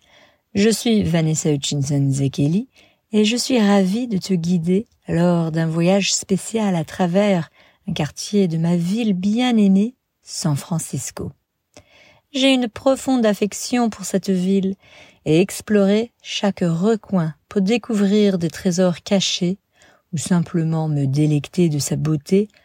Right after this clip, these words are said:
m'apporte une immense joie. Alors que nous nous lançons dans ce voyage ensemble, trouve une position confortable et que tu choisisses de fermer les yeux ou de maintenir un regard doux,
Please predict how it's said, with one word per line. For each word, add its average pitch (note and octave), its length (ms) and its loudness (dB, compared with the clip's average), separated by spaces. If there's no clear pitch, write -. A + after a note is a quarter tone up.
m'apporte A#3+ 800 -2
une G3 200 4
immense A3+ 560 -2
joie. C#3+ 340 -6
Alors F3+ 680 -2
que G3 140 0
nous F3 180 4
nous E3 160 2
lançons D#3+ 460 -2
dans D3 100 -4
ce C#3 140 -2
voyage C#3 360 2
ensemble, F3 520 2
trouve B3+ 220 -2
une A#3+ 140 2
position A#3 520 -2
confortable F3+ 1000 -4
et - 60 -4
que - 140 0
tu G3 160 -2
choisisses F#3+ 500 2
de F#3 80 -4
fermer A#3 480 2
les G3 320 4
yeux G#3+ 220 0
ou D#3+ 100 -2
de D#3 120 2
maintenir D#3 560 2
un C#3 320 2
regard C#3 400 0
doux, E3+ 260 0